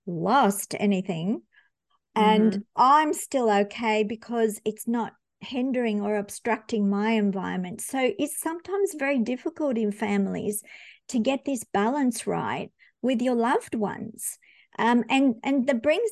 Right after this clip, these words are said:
Speaker 1: me back to, you know, the, why do people accumulate stuff like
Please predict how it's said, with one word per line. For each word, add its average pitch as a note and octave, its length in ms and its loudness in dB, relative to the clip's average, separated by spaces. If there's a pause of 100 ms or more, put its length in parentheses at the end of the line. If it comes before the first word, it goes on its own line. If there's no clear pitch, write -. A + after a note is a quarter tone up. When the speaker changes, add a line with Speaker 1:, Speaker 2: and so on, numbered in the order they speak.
Speaker 1:
me G4 140 0
back G3+ 380 -4
to, A3 560 4 (500)
you A3 180 0
know, G#3 380 4 (140)
the, G#3 480 4
why C#4 560 -2
do A#3+ 200 -6
people A3+ 680 -2 (340)
accumulate C4 920 -2
stuff - 380 -6
like F#3+ 220 -6